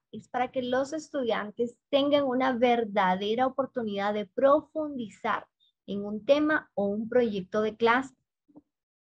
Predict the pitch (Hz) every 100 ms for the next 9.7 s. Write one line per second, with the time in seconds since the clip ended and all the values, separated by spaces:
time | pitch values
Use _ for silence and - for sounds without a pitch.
0 | - 269 285 311 311 277 262 214 202 214
1 | 247 226 233 180 180 220 214 180 175 180
2 | 240 233 202 180 190 269 294 294 269 196
3 | 196 - 285 294 311 311 320 - 214 220
4 | 226 196 185 185 180 190 196 190 165 175
5 | 180 _ _ _ _ _ _ - 262 -
6 | 247 254 320 359 370 349 349 277 294 294
7 | 262 247 233 - 208 175 190 302 - _
8 | _ - 208 262 320 339 349 320 302 302
9 | 294 247 190 214 - 370